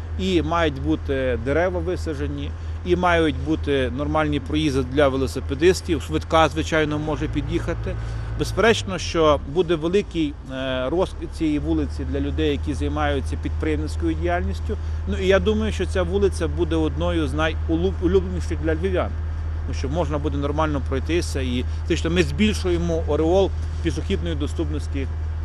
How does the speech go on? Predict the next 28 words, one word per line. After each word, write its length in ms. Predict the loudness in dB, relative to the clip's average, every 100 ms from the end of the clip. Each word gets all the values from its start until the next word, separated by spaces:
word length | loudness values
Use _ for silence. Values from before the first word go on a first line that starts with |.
| -4
е, 180 | -2 -2
нашого 380 | -2 -2 -2 -2
міста. 320 | -2 -4 -4 -4 -6 -8 -12 -14
А, 180 | -12 -14
в 40 |
принципі, 520 | -10 -10 -10 -12 -12
є 180 | -8 -8
проект, 480 | -6 -8 -6 -8 -12 -16 -16 -14
і 60 | -14
по 120 | -14
цьому 280 | -14 -14 -12
проекту, 720 | -10 -6 -6 -8 -12 -12 -12
е, 580 | -12 -12 -10 -10 -12 -12
робляться 880 | -12 -12 -12 -14 -14 -12 -12 -12 -14 -14
всі, 560 | -16 -16 -14 -12 -12 -12 -14
е, 240 | -14 -12
реконструкції 720 | -14 -14 -12 -10 -12 -12 -14 -14
тут. 140 | -16 -16
Тут 100 | -16
поміняли 560 | -16 -14 -10 -8 -8 -8
мережі, 520 | -8 -8 -10 -12 -14 -16 -16 -16 -14
ще 100 | -10
газовики 560 | -10 -10 -12 -12 -12
закінчують 720 | -12 -14 -14 -14 -14 -14 -14
свою 240 | -16 -14 -14
роботу, 480 | -14 -14 -14 -14 -16 -16 -16 -16 -12
буде 200 | -8 -8
покриття, 720 | -8 -10 -10 -12 -10 -10